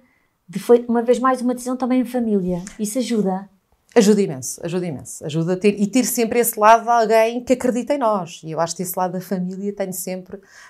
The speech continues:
Speaker 2: um, um, um, e, e ainda bem, e agradeço imenso, que eu acho que é, é sempre alguém que, que, e há bocadinho também falávamos disso, que, que puxa-me sempre e acredita sempre em mim. Portanto, eu acho que, e acho que isso foi muito positivo. Ter saber que tenho sempre esse conforto daquele lado e aquele porto seguro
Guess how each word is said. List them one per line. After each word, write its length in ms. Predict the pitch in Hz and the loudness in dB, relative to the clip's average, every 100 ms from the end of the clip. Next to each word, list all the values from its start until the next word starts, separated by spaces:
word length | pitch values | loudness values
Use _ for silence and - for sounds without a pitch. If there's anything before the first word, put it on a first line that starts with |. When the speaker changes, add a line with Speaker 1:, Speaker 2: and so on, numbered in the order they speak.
| _ | _
Speaker 2:
um, 60 | 185 | -4
um, 420 | 180 180 185 185 | -4 -4 -6 -8
um, 180 | 175 160 | -10 -8
e, 60 | 165 | -6
e 320 | 139 127 147 | -8 -10 -12
ainda 180 | 147 151 | -6 -2
bem, 640 | 143 160 175 170 143 135 | -2 -4 -8 -14 -16 -14
e 40 | |
agradeço 460 | 143 151 147 160 - | -4 -2 -2 -4 -6
imenso, 300 | 175 180 - | -6 -8 -6
que 80 | 208 | 4
eu 80 | 202 | 4
acho 180 | 208 | 4
que 80 | - | 0
é, 200 | 220 196 | 0 2
é 60 | 196 | 0
sempre 360 | 196 208 208 | 0 -2 4
alguém 320 | 208 202 208 214 | 4 4 0 -6
que, 400 | - 160 - 156 - _ - - | -10 -10 -8 -10 -10 _ -16 -8
que, 80 | 202 160 | -8 -4
e 100 | 165 | 0
há 60 | 156 | 0
bocadinho 200 | 160 170 | -2 -6
também 160 | 180 | -8
falávamos 320 | 180 175 170 | -6 -6 -6
disso, 260 | 165 175 - - - - - - | -10 -12 -14 -16 -14 -14 -14 -14
que, 380 | - 196 185 - | 0 2 2 -2
que 120 | - | -10
puxa-me 400 | - 208 - 214 | -2 0 2 0
sempre 400 | 208 220 214 208 | 0 -2 -4 -4
e 60 | 220 | -4
acredita 400 | 208 196 202 208 | -4 -4 -4 -6
sempre 320 | 214 208 202 | -6 -8 -6
em 20 | |
mim. 160 | 214 208 | -6 -8
Portanto, 380 | - 175 165 | -6 -6 -6
eu 80 | 180 | -4
acho 200 | 180 180 | -4 -4
que, 120 | - | -10
e 180 | 185 180 | -6 2
acho 160 | 180 180 | 0 0
que 60 | |
isso 100 | 170 | -4
foi 100 | - | -2
muito 200 | 196 196 | -2 -4
positivo. 400 | - 196 202 165 | -8 -12 -10 -10
Ter 100 | - | -4
saber 340 | 190 - 208 226 | 0 2 4 2
que 60 | |
tenho 160 | - 214 | 2 0
sempre 320 | 208 220 214 | 0 -2 0
esse 160 | 214 - | -2 -2
conforto 580 | 214 208 - 220 220 - - - - | -2 -2 0 0 -2 -10 -20 -18 0
daquele 320 | 196 202 190 | 0 4 6
lado 220 | 190 196 | 6 4
e 60 | 208 | 2
aquele 200 | 214 208 | 0 0
porto 240 | 220 214 | -2 2
seguro 540 | - - 196 214 220 | 2 2 2 2 0